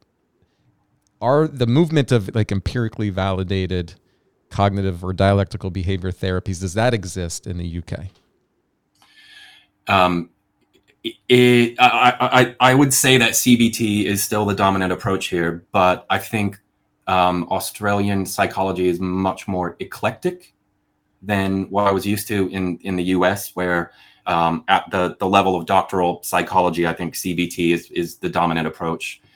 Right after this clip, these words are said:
Speaker 2: Um, and i-, if you think about it, um,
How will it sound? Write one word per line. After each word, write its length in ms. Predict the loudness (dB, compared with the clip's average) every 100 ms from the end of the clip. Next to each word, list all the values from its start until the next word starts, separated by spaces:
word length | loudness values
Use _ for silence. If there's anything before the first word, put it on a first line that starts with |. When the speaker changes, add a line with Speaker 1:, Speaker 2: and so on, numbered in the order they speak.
| _ _ _
Speaker 2:
Um, 420 | 0 2 2 -2 -8 -20 -12 -2
and 220 | 2 2
i-, 180 | 2 2
if 160 | 2 0
you 60 | 4
think 180 | 4
about 280 | 6 6 4
it, 220 | 2 -2 _ -2
um, 420 | 2 2 0